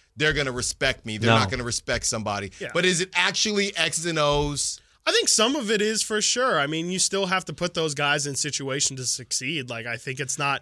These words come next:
Speaker 1: I'm
Speaker 3: it's
Speaker 1: not
Speaker 3: not
Speaker 1: saying I
Speaker 3: super
Speaker 1: could win a championship coaching. I'm saying.
Speaker 3: Yeah, no, I
Speaker 1: I
Speaker 3: mean,
Speaker 1: don't
Speaker 3: I,
Speaker 1: know how much is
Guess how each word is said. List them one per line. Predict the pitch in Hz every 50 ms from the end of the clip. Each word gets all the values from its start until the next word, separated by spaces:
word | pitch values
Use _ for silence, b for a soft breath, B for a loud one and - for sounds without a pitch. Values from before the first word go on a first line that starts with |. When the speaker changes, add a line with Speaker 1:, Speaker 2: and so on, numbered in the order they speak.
| B B B B
Speaker 1:
I'm | B 165
Speaker 3:
it's | 208 247
Speaker 1:
not | 254 214
Speaker 3:
not | 214 208
Speaker 1:
saying | 220 220 214 196 185 -
I | 180 180
Speaker 3:
super | 202 202 202
Speaker 1:
could | 170 151
win | 147 165 165 165 151 139 139 135 - -
a | 139
championship | 139 - - 151 139 131 - 131 120 - - 123 95 -
coaching. | - - 131 107 - - - 69 71
I'm | 78 90 92
saying. | - - 180 160 120 -
Speaker 3:
Yeah, | - 233 220 156 107 - -
no, | 185 226 226 196 170 151
I | 139 147 160
Speaker 1:
I |
Speaker 3:
mean, | 156 156 147 131
Speaker 1:
don't | 131
Speaker 3:
I, | -
Speaker 1:
know | 120 113 110 104 101
how | 95 104 101
much | 101 98 92 92 - -
is | 90 82 78